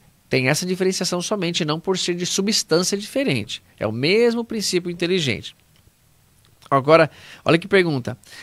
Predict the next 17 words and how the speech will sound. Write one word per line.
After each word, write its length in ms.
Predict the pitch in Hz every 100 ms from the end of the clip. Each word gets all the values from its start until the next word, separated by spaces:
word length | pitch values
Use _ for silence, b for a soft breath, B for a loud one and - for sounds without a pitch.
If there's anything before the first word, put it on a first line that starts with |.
| B
Após 760 | - 202 - - 311 349 262 160
a 120 | 131
morte, 680 | 117 151 170 135 117 - 101 B B -
conserva 640 | 233 233 - 262 320 269
a 180 | 208 170
alma 380 | 170 190 175 156
dos 180 | 147 139
animais 540 | 131 127 160 151 127
a 60 | 123
sua 280 | - 180 -
individualidade 1200 | 233 247 208 160 143 127 117 135 208 254 147 123 B B -
e 80 |
a 60 | 175
consciência 680 | 175 202 - 190 202 151 139
de 80 |
si 200 | 123 -
mesma? 600 | 117 165 214 170 117 107